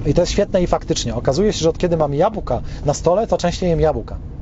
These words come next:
Przypadek? Nie sądzę. Widzisz, jaki, jaka prosta zmiana. E, także to jest to. E, co dalej? E, ciekawy, bardzo dziwny nawyk. Chodzenie w dresach. Po ulicy może niekoniecznie,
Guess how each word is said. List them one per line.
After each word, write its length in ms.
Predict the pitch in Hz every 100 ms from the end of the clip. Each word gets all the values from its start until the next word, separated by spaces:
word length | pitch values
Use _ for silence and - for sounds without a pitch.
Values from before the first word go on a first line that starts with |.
| - - - - - - - -
Przypadek? 540 | - - 208 262 - - - - - - - 151
Nie 120 | 160
sądzę. 320 | 135 113 107
Widzisz, 180 | 208 226
jaki, 180 | - - -
jaka 200 | 165 -
prosta 260 | 156 - 131
zmiana. 240 | 131 107 - - - - - -
E, 260 | 135 131 131 180 - -
także 280 | 151 131 131 160
to 80 | 185
jest 100 | -
to. 140 | 214 214 - - - - - -
E, 220 | 139 143
co 140 | - 208
dalej? 320 | 226 220 226 - - - - - - - - - - 131
E, 220 | 139 139
ciekawy, 380 | - - 233 233
bardzo 360 | 147 165 175 175
dziwny 280 | 170 170 139
nawyk. 340 | 135 240 - - - - -
Chodzenie 340 | 151 190 262
w 20 |
dresach. 340 | 160 156 - 92 - - - - - - - -
Po 80 | 208
ulicy 320 | 240 247 240
może 160 | 214 190
niekoniecznie, 560 | 170 175 240 - 208